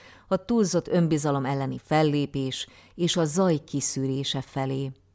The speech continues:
A rendszerzaj, a szintzaj és a mintázat zaja különböző arányban járul hozzá a hibákhoz. Amikor az emberek elhamarkodott következtetéseket vonnak le,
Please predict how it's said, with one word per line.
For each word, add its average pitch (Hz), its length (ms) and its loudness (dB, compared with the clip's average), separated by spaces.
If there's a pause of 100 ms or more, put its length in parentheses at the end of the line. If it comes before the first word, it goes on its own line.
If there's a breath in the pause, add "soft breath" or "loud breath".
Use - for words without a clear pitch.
(640)
A 156 100 6
rendszerzaj, 147 1000 2 (120)
a 143 120 0
szintzaj 151 1000 0 (220 loud breath)
és 175 180 -2
a 170 60 6
mintázat 151 800 2
zaja 147 500 0 (240)
különböző 143 640 2
arányban 139 520 0
járul 135 460 -2
hozzá 139 420 -4
a 135 140 -6
hibákhoz. 135 800 -6 (720)
Amikor 165 320 4
az 139 160 0
emberek 151 440 0 (140)
elhamarkodott 147 960 0
következtetéseket 143 1040 -4
vonnak 143 420 -4
le, 143 200 -4